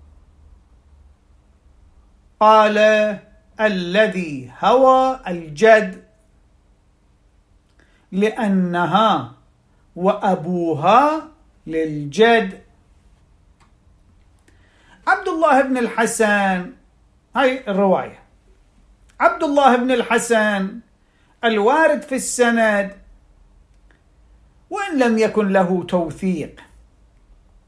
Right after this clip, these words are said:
إلا أن كتاب علي بن جعفر كان كتاباً معروفاً، وقد رواه العمركي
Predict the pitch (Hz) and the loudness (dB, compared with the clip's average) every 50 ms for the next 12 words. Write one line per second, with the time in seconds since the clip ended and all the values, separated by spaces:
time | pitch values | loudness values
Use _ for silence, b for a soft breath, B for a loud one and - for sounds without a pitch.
0 | _ _ - _ _ b b b b b b b b b b 302 381 359 320 - | _ _ -20 _ _ b b b b b b b b b b -8 -2 0 0 0
1 | 302 311 294 294 269 277 254 240 240 240 247 262 269 269 262 - - - - 220 | 0 0 0 0 0 0 -2 -2 0 2 4 4 4 2 0 -2 -6 -14 -10 -4
2 | 190 226 269 294 285 269 269 262 226 233 247 247 214 180 226 233 202 208 190 - | -2 -2 0 0 0 0 0 0 0 0 -2 -2 0 0 2 2 2 0 -2 -2
3 | 220 208 208 202 196 190 185 - - - _ _ _ _ _ _ _ _ _ _ | 0 2 4 4 4 2 0 -4 -10 -20 _ _ _ _ _ _ _ _ _ _
4 | _ _ _ _ _ _ _ - - 220 214 208 196 175 147 - - 156 - 196 | _ _ _ _ _ _ _ -4 -2 0 0 0 -2 -4 -6 -8 -12 -10 -6 -2
5 | 208 214 220 208 196 208 202 202 202 208 226 - _ _ _ _ - 185 180 185 | -2 0 0 0 0 -2 -2 -2 -4 -8 -12 -14 _ _ _ _ -10 -4 -2 -2
6 | 180 156 165 185 202 240 254 226 156 - 170 156 151 151 156 - - _ _ _ | -2 -2 -2 -2 -2 -2 -2 -4 -4 -6 -6 -6 -6 -8 -10 -16 -20 _ _ _
7 | _ _ _ _ _ _ _ _ _ _ _ _ _ _ _ _ - 214 214 208 | _ _ _ _ _ _ _ _ _ _ _ _ _ _ _ _ -10 -8 -6 -6
8 | 202 196 185 185 175 170 170 180 190 202 196 196 180 196 202 190 190 190 185 - | -6 -6 -4 -4 -4 -2 0 0 2 2 2 0 -2 -2 -4 -4 -4 -6 -8 -10
9 | - 185 180 175 175 151 170 214 226 220 214 202 196 208 196 190 - 208 208 208 | -12 -12 -8 -6 -6 -2 -2 0 0 0 0 0 0 -2 -2 -4 -6 -6 -6 -6
10 | 214 220 - - | -6 -8 -12 -18